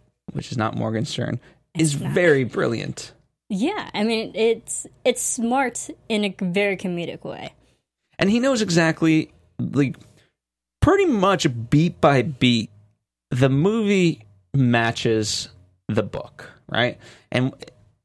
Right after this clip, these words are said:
Speaker 1: now where it deviates is we get a lot more backstory. And I actually, I have a newfound love for The Princess Bride. And I think,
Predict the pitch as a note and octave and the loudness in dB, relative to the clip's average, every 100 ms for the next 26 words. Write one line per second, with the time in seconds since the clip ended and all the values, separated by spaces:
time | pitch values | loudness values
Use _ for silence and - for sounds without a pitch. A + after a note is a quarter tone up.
0 | - C3 B2 B2+ C3 C#3 B2 B2 E3 D#3 | 0 2 4 2 2 2 2 0 2 4
1 | C3+ A#2+ - - A#2 A2+ A2 A2 - - | 4 4 2 2 4 6 4 2 0 -2
2 | B2 A#2+ A#2+ A#2+ A#2 A#2 A#2 A2 G2 G#2 | 0 2 4 2 2 0 0 -2 -2 -4
3 | G#2 - A2+ G#2+ G#2 - A2 - - C#3 | -6 -6 -2 0 -2 -2 -4 -4 -2 0
4 | G3 - F#3 D#3+ C3 _ - _ _ - | 0 -2 0 0 -2 _ -20 _ _ -2
5 | - A#3+ F3 D3 D#3+ D#3 - C#3+ C#3+ A#2+ | 0 2 2 2 2 2 2 2 4 4
6 | B2+ - A2+ - A#2 A#2+ A#2 A#2+ B2 A2+ | 2 2 -2 -2 -4 -2 -2 2 4 2
7 | A2 A2 A#2 A2+ | 0 -2 -2 -4